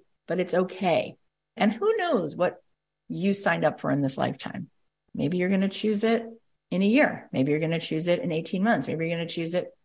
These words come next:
Doesn't matter. You'll choose it from some other person. It doesn't matter really, because I'm here to just give you whatever. And I hope that whatever you've gotten so far, it feels like it's shaking you up and waking you up.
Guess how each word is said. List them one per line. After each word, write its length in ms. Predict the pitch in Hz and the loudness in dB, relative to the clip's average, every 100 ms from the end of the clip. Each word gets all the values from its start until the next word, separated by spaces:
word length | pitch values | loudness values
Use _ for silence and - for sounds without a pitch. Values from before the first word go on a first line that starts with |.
| - | -4
Doesn't 220 | 226 226 | 0 2
matter. 220 | 269 220 | 2 2
You'll 180 | 160 165 | 0 -2
choose 260 | - 208 196 | 0 0 0
it 120 | 196 | -2
from 120 | 196 | -4
some 220 | - 185 | -4 -4
other 160 | 185 185 | -2 -2
person. 400 | 208 208 160 - - - | -2 -2 -2 -2 -8 -2
It 180 | 233 233 | 2 2
doesn't 320 | 233 226 214 | 2 2 2
matter 320 | 185 170 165 | 2 0 2
really, 420 | 147 135 123 - - _ _ _ - | 0 0 -2 -4 -10 _ _ _ -4
because 640 | 185 - 170 160 165 160 _ _ _ _ _ _ 160 | -2 2 2 4 0 -4 _ _ _ _ _ _ 2
I'm 320 | 175 185 185 | 4 6 4
here 640 | - 185 170 165 165 165 - _ _ _ _ - | 2 4 6 6 2 -2 -12 _ _ _ _ -10
to 100 | 185 | -4
just 320 | 180 165 - _ _ 180 | 0 0 -2 _ _ -8
give 280 | 165 180 170 | 0 0 0
you 220 | 165 156 | -2 -2
whatever. 460 | 160 156 185 170 147 | 0 2 4 4 2
And 100 | 143 | 0
I 60 | |
hope 320 | 156 165 160 | -2 -4 0
that 160 | 160 - | 0 0
whatever 440 | 131 - 180 196 | -2 0 0 0
you've 200 | 175 151 | -2 -4
gotten 300 | - 143 143 | -2 0 -2
so 200 | 139 143 | -2 -4
far, 460 | 139 143 127 156 - _ _ _ _ _ 202 | -2 -2 0 -2 -6 _ _ _ _ _ -10
it 160 | - | -4
feels 400 | 165 160 165 - | 0 2 2 0
like 180 | 151 151 | -2 0
it's 180 | 151 - - | -4 -6 -12
shaking 460 | - - 139 - 135 | -6 -4 -2 -2 -2
you 140 | - | -2
up 180 | - - | -6 -6
and 120 | 127 | -6
waking 340 | 131 135 139 | -4 -4 0
you 160 | 131 135 | 0 0
up. 260 | 131 185 | -2 -2